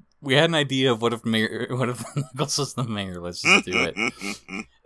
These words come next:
Speaker 1: And I love that. I really miss that show.
Speaker 2: Yeah, I remember the bad episodes are really bad, but goddamn, the good episodes are really, really good. And it's just like, this doesn't deserve to be this good. But then it's like, the I D W Sonic comic is actually legitimately pretty good now.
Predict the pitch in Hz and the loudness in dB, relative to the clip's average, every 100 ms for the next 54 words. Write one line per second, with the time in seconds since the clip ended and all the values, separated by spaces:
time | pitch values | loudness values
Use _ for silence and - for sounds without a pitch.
0 | _ 143 120 113 104 104 107 101 90 82 | _ -2 0 2 4 4 4 2 2 0
1 | - 95 104 110 117 101 92 - 71 - | -2 -2 0 0 0 -2 -4 -4 -6 -6
2 | 85 80 73 _ _ _ _ _ - _ | -4 -4 -6 _ _ _ _ _ -20 _
3 | _ 127 143 143 139 165 226 320 - _ | _ 8 10 12 8 2 0 0 0 _
4 | _ _ _ _ _ _ 131 147 165 202 | _ _ _ _ _ _ 8 10 10 8
5 | 202 - 180 175 127 131 113 113 110 104 | 4 2 0 0 2 2 6 6 6 4
6 | 110 120 117 110 104 104 107 110 110 110 | 8 8 10 6 4 2 2 2 0 -4
7 | 104 95 101 - 208 104 107 - 104 107 | -4 -6 -4 -2 -2 -2 -4 4 6 6
8 | 113 110 - 131 127 139 135 156 170 190 | 4 0 -2 0 0 2 6 6 6 2
9 | 156 127 147 135 135 123 117 - - - | 2 4 4 4 0 0 -2 -2 -4 -8
10 | - 185 247 240 - 208 175 214 208 208 | -4 2 6 6 6 4 4 6 6 4
11 | 208 - 175 196 160 156 147 151 147 - | 2 0 2 2 2 0 2 2 2 0
12 | - 165 - 202 185 180 - 156 185 175 | -2 0 4 6 6 4 6 6 6 0
13 | 190 - 156 151 170 160 107 107 107 | -6 0 0 4 4 2 -2 -6 -6